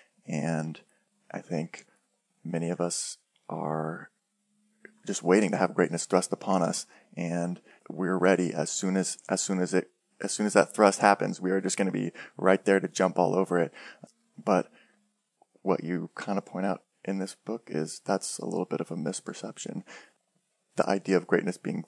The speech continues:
thrust upon us is, um, it's like that saying that it takes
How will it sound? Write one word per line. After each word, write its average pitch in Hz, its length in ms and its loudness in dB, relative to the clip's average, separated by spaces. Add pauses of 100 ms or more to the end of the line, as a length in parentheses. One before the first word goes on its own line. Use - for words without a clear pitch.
(160)
thrust 98 340 2
upon 101 380 0
us 104 260 0 (140)
is, 196 320 -2 (380)
um, 95 400 4 (480)
it's 113 200 -6
like 110 300 4
that 95 240 6 (240)
saying 101 380 2
that 87 100 -2
it 98 140 0
takes - 420 -2